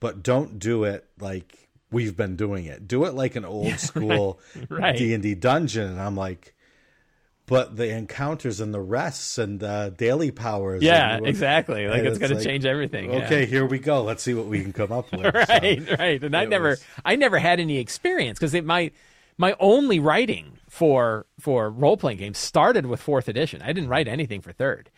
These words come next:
Speaker 2: So, and I certainly didn't write, other than my own homebrew adventures, anything, you know, previous to that. And looking at how fifth feels like second edition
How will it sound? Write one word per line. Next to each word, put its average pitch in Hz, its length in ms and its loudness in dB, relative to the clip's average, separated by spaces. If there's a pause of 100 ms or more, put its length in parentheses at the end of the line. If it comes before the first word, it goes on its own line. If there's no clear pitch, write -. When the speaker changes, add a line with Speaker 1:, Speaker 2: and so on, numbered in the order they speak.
(280)
Speaker 2:
So, 127 280 2
and 135 140 2
I 131 60 4
certainly 160 320 2
didn't 120 160 0
write, 113 220 0 (200)
other 151 180 6
than 139 100 2
my 123 140 0
own 131 180 0
homebrew 127 440 -4
adventures, 101 440 -8
anything, 117 480 -6 (100)
you 120 120 -6
know, 90 40 -12
previous 151 400 -6
to 101 100 -10
that. 85 260 -14
And 120 220 -6
looking 147 280 -2
at 110 100 -8
how 110 420 -4 (340)
fifth - 420 0
feels 160 440 0
like 131 160 -4
second 175 400 -4
edition 82 520 -14